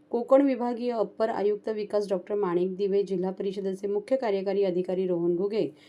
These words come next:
प्रकल्प संचालक छायादेवी शिसोदे, उपमुख्य कार्यकारी अधिकारी अविनाश फडतरे, मुख्य वित्त व लेखाधिकारी बैजनाथ बुरडकर, शिक्षणाधिकारी बाळासाहेब राक्षे, जिल्हा आरोग्य अधिकारी डॉक्टर गंगाधर परगे, कार्यक्रम अधिकारी संजय बागुल,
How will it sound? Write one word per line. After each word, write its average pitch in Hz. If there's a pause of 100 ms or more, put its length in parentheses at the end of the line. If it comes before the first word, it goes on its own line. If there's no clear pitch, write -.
(220)
प्रकल्प 247
संचालक 226
छायादेवी 190
शिसोदे, 202 (380)
उपमुख्य 233
कार्यकारी 202
अधिकारी 190
अविनाश 180
फडतरे, 202 (400)
मुख्य 220
वित्त 220
व 214
लेखाधिकारी 196 (500)
बैजनाथ 190
बुरडकर, 180 (360)
शिक्षणाधिकारी 233
बाळासाहेब 185
राक्षे, 175 (600)
जिल्हा 214
आरोग्य 202
अधिकारी 202
डॉक्टर 196
गंगाधर 180
परगे, 185
कार्यक्रम 185
अधिकारी 196
संजय 175
बागुल, 175